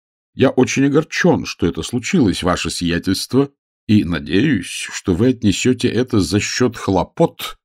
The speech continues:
и суматохи, неразрывно связанных с моими обязанностями в подобном случае».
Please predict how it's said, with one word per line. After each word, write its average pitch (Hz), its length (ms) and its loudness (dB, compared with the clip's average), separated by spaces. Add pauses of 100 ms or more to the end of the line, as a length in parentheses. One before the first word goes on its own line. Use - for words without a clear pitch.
(240)
и 247 240 6
суматохи, - 920 -2 (400)
неразрывно 123 640 4
связанных 104 560 2
с - 140 -6
моими 87 380 4
обязанностями 85 960 0
в - 120 -12
подобном 85 720 0
случае». - 800 -8